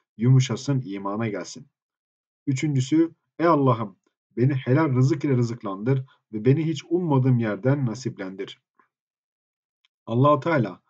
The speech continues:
bu kimsenin bütün dualarını kabul etti ve bu kimsenin anlayışı ve zihni kuvvetlendi.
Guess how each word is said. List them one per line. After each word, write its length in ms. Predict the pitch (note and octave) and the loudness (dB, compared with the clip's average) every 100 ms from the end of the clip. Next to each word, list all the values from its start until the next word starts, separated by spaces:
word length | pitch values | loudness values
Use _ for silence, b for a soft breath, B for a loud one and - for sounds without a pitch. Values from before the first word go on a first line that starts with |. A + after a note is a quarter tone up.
| _ _ _ _ | _ _ _ _
bu 80 | D#3 | -2
kimsenin 520 | F3 D3+ D3+ E3 D3 | -2 -2 -2 -2 0
bütün 260 | C3 F#3 D#3+ | 0 0 2
dualarını 440 | C#3+ A2+ A#2 C#3 | 2 2 0 -2
kabul 280 | C3 B2+ C3 | 0 2 4
etti 400 | A#2+ - D3+ C3+ b b _ | 2 -2 -6 -6 b b _
ve 100 | A2 | -2
bu 100 | C#3+ | 0
kimsenin 540 | C3+ D#3 C3 C3 D3 C3 | 0 -2 -2 0 -2 -2
anlayışı 580 | - B2+ C3+ C3+ C3 D3 | 0 4 4 4 0 2
ve 80 | B2+ | 2
zihni 380 | A#2 B2+ - B2+ | 2 -2 -2 -8
kuvvetlendi. 720 | G#2+ G#2+ G#2 G2+ G2 G2 - | -4 -6 -6 -10 -10 -10 -12